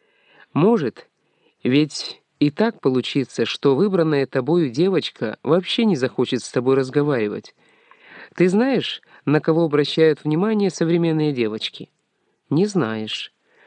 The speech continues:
А я тебе скажу. Красивые и не очень, больные — и здоровые.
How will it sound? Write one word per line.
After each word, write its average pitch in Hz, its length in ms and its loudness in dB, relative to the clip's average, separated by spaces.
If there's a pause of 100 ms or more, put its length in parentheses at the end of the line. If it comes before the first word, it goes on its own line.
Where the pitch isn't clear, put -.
(140)
А 123 100 4
я 135 160 4
тебе 156 220 -2
скажу. 120 520 -4 (680)
Красивые 139 840 -2 (320)
и 190 80 2
не 185 140 2
очень, 117 580 -4 (460)
больные — 185 840 2 (320)
и 214 100 2
здоровые. 135 800 0